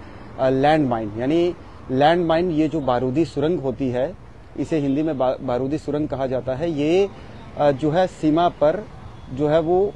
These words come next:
वहां पर लगाई जाती है as per सुरक्षा। पुंछ के मेंढर सब डिवीजन के मनकोट इलाके से ये लैंडमाइन जो है वो बरामद हुआ है और लैंडमाइन, अ, बरामद होने का कारण लगातार हो रही बारिश के चलते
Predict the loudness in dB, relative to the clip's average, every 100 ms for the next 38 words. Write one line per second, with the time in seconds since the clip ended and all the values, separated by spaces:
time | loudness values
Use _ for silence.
0 | -6 -6 -4 -2 0 2 2 2 0 -2
1 | -4 -2 -2 -2 -4 -4 -4 -6 -6 -8
2 | -8 -20 -20 -20 -20 -18 -16 -16 -14 -14
3 | -6 0 0 0 -6 0 2 4 2 -2
4 | -8 -20 -8 -2 2 2 4 2 2 0
5 | 0 -2 -2 -2 0 0 0 0 -2 -2
6 | -2 0 0 0 -2 -2 -4 -6 -14 -16
7 | -12 0 2 2 2 0 0 0 -2 -2
8 | -4 -2 -2 0 0 0 2 2 -2 -6
9 | -16 -16 -16 -16 0 4 6 6 4 2
10 | 2 0 -4 -2 4 4 4 2 4 4
11 | 4 2 4 2 4 0 0 0 0 4
12 | 4 4 2 2 2 2 0 0 0 -2
13 | 0 0 0 -2 -4 -2 0 0 2 2
14 | 0